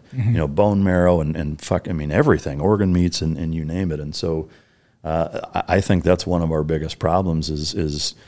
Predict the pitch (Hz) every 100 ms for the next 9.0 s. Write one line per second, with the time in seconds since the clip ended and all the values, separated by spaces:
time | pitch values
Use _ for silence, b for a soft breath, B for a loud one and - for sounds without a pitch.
0 | b b - 92 82 - 95 92 92 -
1 | 87 87 - 80 76 82 85 85 85 80
2 | 85 90 87 80 87 85 82 76 82 80
3 | 78 80 85 85 82 82 76 - 82 80
4 | 82 80 82 78 - 85 82 82 - 80
5 | - 73 78 76 - 80 76 - - -
6 | - 90 135 87 80 b b b b -
7 | - 101 82 76 85 80 - 85 76 76
8 | 82 78 80 78 - 76 78 78 71